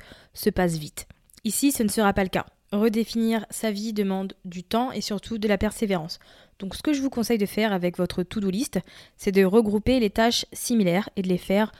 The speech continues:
au même moment. Donc c'est une technique que j'utilise depuis presque deux ans maintenant et que je trouve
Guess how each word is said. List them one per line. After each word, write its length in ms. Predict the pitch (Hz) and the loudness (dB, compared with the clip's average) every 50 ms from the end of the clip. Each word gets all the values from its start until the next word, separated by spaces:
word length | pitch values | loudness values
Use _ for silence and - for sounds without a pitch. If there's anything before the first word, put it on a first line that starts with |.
| - _ _ _ _ _ _ _ | -20 _ _ _ _ _ _ _
au 100 | 240 240 | 4 6
même 200 | 220 214 202 190 | 6 6 4 4
moment. 200 | 180 170 160 - - - - _ - - - _ | 2 2 -2 -4 -8 -16 -20 _ -20 -20 -8 _
Donc 100 | 202 190 | -6 0
c'est 100 | - 226 | 2 2
une 100 | 214 208 | 2 4
technique 380 | - 233 226 - 247 254 240 - | 2 0 0 2 0 0 0 2
que 100 | 226 202 | 0 2
j'utilise 440 | 180 196 190 - 208 202 214 214 | 2 0 -2 -2 -2 0 0 0
depuis 300 | 190 190 180 - 190 190 | 0 -2 -4 -2 -4 -4
presque 360 | 190 - 208 208 - - - 202 | -2 0 -2 -2 0 0 0 2
deux 200 | 185 196 190 196 | 2 2 2 2
ans 60 | 196 | 2
maintenant 460 | 185 175 165 - 185 190 208 226 - | 0 0 -2 -2 -2 0 0 0 -2
et 100 | - 196 | -2 -6
que 140 | - - 196 | -6 -6 -8
je 80 | - | -8
trouve 260 | - - 220 214 202 | -6 -6 -6 -6 -6